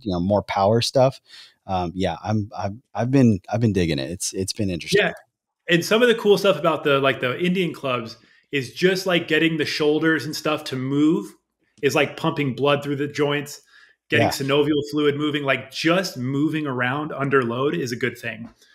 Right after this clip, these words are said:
Speaker 2: So it's like, people don't realize the benefits can be so simple, but so, like, widespread that it's kind of ridiculous.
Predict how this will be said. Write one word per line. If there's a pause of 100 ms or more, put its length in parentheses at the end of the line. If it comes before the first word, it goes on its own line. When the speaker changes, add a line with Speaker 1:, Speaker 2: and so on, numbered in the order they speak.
(320)
Speaker 2:
So
it's
like,
people
don't
realize
the
benefits
can
be
so
simple, (400)
but
so,
like,
widespread (400)
that
it's
kind
of
ridiculous.